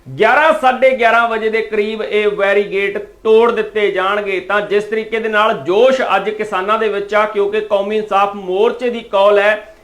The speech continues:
ਕਿ ਦਿੱਲੀ ਜਾਣਾ, ਦਿੱਲੀ ਜਾ ਕੇ ਇਹ ਮੰਗ ਪੱਤਰ ਦੇ ਕੇ ਆਉਣਾ, ਕੇਂਦਰ ਜੋ ਸੁੱਤੀ ਪਈ ਆ ਉਸ ਨੂੰ ਜਗਾ ਕੇ ਆਉਣਾ, ਜੋ ਕੇਂਦਰ ਬੌਲੀ ਹੋ ਚੁੱਕੀ ਹੈ ਉਸ ਨੂੰ ਇਹ ਸੁਣਾ ਕੇ ਆਉਣਾ ਕਿ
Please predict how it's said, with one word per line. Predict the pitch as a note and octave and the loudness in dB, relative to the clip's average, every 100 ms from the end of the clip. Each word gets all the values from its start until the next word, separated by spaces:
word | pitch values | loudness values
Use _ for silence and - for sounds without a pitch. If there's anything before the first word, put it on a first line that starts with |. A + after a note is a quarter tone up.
| _ _ - | _ _ -8
ਕਿ | G#3+ | -8
ਦਿੱਲੀ | D3+ F#3+ A3+ C4 | -4 -4 -2 -4
ਜਾਣਾ, | A3 A3+ A#3 A#3 A#3 - _ C3+ | 0 2 2 0 -2 -18 _ -6
ਦਿੱਲੀ | D#3 G#3 A#3+ A#3+ | 0 0 0 -2
ਜਾ | F#3+ G3 A3 | 2 2 2
ਕੇ | A3 A3 G#3 A3 A3 - _ | 0 -2 0 0 -4 -12 _
ਇਹ | F3+ G#3+ G3+ | -2 0 0
ਮੰਗ | F3+ F#3 A#3 | 0 0 0
ਪੱਤਰ | A#3 A3 G#3 A3+ G#3+ | -2 -4 -2 -2 -4
ਦੇ | D3 F#3 G3+ | -2 -2 -2
ਕੇ | A#3+ A#3 | 0 0
ਆਉਣਾ, | A3 A3+ A3+ - - _ | 2 2 0 -4 -20 _
ਕੇਂਦਰ | G#3 G#3+ G#3+ B3 | -2 0 0 0
ਜੋ | A3 G3+ A3+ - | 0 -2 -2 -2
ਸੁੱਤੀ | G3+ G3+ B3 | -6 -4 -6
ਪਈ | A#3+ G#3+ | -4 0
ਆ | A#3 | 2
ਉਸ | G#3+ G3+ G#3 | 4 2 2
ਨੂੰ | G#3 F3+ | -2 -2
ਜਗਾ | E3+ F#3 G3 | 0 2 2
ਕੇ | G3 A#3+ | 0 0
ਆਉਣਾ, | A3+ A3+ A#3+ - - _ B2 | 0 0 -2 -6 -20 _ -2
ਜੋ | G3+ A#3+ | 2 2
ਕੇਂਦਰ | A3+ A3 A3 A#3+ A#3 A#3+ | 2 -2 0 0 2 2
ਬੌਲੀ | D#3+ F#3 A3+ C4 | 2 4 4 4
ਹੋ | A3 | 2
ਚੁੱਕੀ | A3+ A3 G#3+ A3+ A3 | 0 -4 -6 -2 0
ਹੈ | A3 A3+ - - _ - | 2 0 -6 -18 _ -2
ਉਸ | G#3 A#3+ B3+ B3+ | 4 4 4 0
ਨੂੰ | A#3 A#3 A#3+ - _ - | -4 -4 -6 -12 _ -2
ਇਹ | G#3+ | 0
ਸੁਣਾ | A#3 - G3 G3+ | 0 -2 0 2
ਕੇ | A3+ B3+ | 2 0
ਆਉਣਾ | A#3+ A3+ A3 A3 - | 0 0 -2 -4 -18
ਕਿ | - | -16